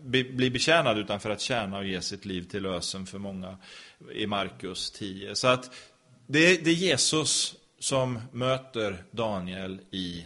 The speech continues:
det här sammanhanget. Och då tänker jag, när jag läser det här och funderar kring det här,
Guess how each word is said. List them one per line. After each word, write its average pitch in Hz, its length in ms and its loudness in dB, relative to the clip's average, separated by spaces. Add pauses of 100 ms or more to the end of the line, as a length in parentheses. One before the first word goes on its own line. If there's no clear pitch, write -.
(160)
det 98 60 -10
här 90 140 -8
sammanhanget. 117 1000 -12 (1120)
Och - 300 -2
då 233 80 12
tänker 214 400 6
jag, 165 420 10
när 175 80 2
jag 175 160 8
läser 135 400 8
det 165 60 4
här 120 260 6
och 120 80 2
funderar 127 480 2
kring 139 220 -6
det 127 60 -4
här, 110 220 2